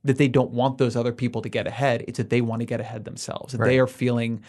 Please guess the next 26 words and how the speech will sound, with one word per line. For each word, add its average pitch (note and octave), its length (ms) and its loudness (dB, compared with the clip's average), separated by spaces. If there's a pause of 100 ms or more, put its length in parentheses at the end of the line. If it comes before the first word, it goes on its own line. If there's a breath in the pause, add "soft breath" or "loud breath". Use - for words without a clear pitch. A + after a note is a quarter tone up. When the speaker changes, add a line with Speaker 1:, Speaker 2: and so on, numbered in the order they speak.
(320 loud breath)
Speaker 1:
a B2 60 4
loss A#2 400 2
in A2+ 60 0
a A2 60 -2
zero-sum A2+ 380 0
competition. B2+ 420 0
And F3 120 2
they F3 100 4
may G#3+ 160 2
actually G3+ 240 2
be E3+ 100 4
correct - 400 0
about - 300 -2
that. - 400 -6
Um, A#2 180 0
there A#2+ 220 4
are C#3+ 160 6
probably A#2+ 480 -4
types - 440 -10
of, - 540 -6 (760 loud breath)
um, A2+ 600 -2 (180)
there C3 200 4
are C#3 160 4
probably A#2+ 640 -2 (160)
types - 440 -4 (120)
of - 680 -6